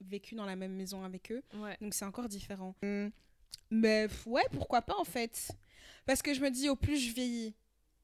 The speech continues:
Speaker 1: au plus j'ai dé-, déjà maintenant, j'ai vingt-six piges, parfois je me fais aborder par des gars, ils ont des gosses.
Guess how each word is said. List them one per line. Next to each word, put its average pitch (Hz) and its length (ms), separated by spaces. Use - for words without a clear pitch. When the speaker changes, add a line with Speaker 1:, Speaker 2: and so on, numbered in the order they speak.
Speaker 1:
au 240 100
plus - 220
j'ai 247 100
dé-, 214 200
déjà 214 280
maintenant, 196 480
j'ai 208 120
vingt-six 202 360
piges, 247 340
parfois 220 260
je 226 120
me 214 80
fais 202 120
aborder 196 280
par 208 120
des 185 80
gars, 220 80
ils 214 120
ont 185 60
des 180 100
gosses. 175 340